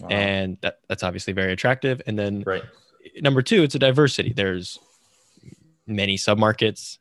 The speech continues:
Speaker 2: It's, it's a huge sprawling city. So there are some parts of Houston that have minimal flood risk, and there are some parts of Houston that have minimal exposure to oil and gas. So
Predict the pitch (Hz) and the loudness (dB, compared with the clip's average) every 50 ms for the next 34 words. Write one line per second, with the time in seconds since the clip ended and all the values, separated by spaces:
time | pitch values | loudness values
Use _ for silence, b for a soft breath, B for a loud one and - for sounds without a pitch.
0 | _ - 95 95 - 104 - - 92 95 120 127 123 113 113 - - - 101 95 | _ -12 -12 -12 -12 -12 -10 -10 -8 -2 0 0 0 0 0 -4 -4 -2 -2 -2
1 | 101 101 98 - - 110 101 101 98 - - 101 98 98 95 - B B B B | -2 -2 -4 -6 -6 -6 -6 -6 -6 -6 -4 -2 -2 -2 -4 -6 B B B B
2 | B - 104 101 101 101 - - 110 110 113 113 - _ _ _ _ _ _ - | B -2 -2 -2 -2 -4 -4 -2 -2 -2 -2 -6 -8 _ _ _ _ _ _ -4
3 | - 117 113 113 113 - - 123 120 - - 127 104 101 104 - 104 101 101 107 | -2 -2 -2 -2 -6 -8 -8 -8 -8 -6 -6 -6 -6 -6 -4 -4 -4 -4 -2 0
4 | 123 139 135 113 101 - - 104 98 95 98 104 117 - - - 95 95 101 95 | 0 0 0 0 -2 -2 -2 -2 -2 -2 -2 -2 -4 -4 -6 -10 -8 -6 -6 -6
5 | 98 101 - - 98 98 95 - 104 98 - - - - 104 98 - 107 98 98 | -6 -6 -6 -6 -8 -8 -6 -6 -6 -6 -8 -10 -12 -10 -8 -8 -8 -8 -8 -6
6 | 101 98 95 95 101 101 101 107 104 101 98 98 98 - - - 120 120 127 123 | -6 -6 -6 -6 -6 -6 -4 -2 -2 -2 -2 -2 -4 -6 -2 2 4 4 4 4
7 | 117 110 92 101 98 101 101 113 127 117 95 95 - - 107 104 98 | 4 2 2 2 2 2 2 0 0 0 -2 -4 0 2 2 2 0